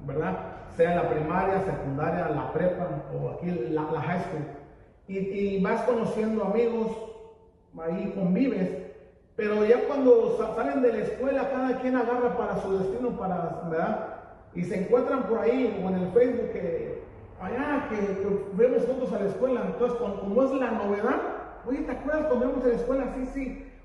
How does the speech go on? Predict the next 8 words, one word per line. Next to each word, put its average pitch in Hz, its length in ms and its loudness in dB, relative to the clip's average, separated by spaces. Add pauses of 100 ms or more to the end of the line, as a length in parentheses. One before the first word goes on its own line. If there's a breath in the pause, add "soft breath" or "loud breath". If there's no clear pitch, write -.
(120)
Cuando 226 240 2
se 214 120 0
platica 214 540 -2
todo 269 200 2
lo 254 180 6
que 175 80 0
se - 120 -4
platicaron, 254 640 -2